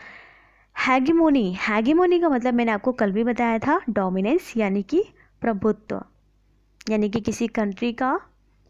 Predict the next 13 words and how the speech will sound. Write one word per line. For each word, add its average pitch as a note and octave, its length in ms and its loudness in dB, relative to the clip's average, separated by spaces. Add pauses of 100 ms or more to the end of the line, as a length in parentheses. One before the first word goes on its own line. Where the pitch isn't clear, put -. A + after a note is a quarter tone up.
अपने G3+ 420 -2 (100)
लोगों G#3 380 0
पर C#4 300 -2 (880)
एक G3 200 -4
तरह G3+ 140 -4
से A3 120 -4
क्या G#3+ 160 -2
हो, A3+ 160 -2
डोमिनेंस G#3+ 600 -2
हो। E4 100 0 (680)
किसी D4 200 0
एक - 360 -4
पर्सन, C4+ 440 0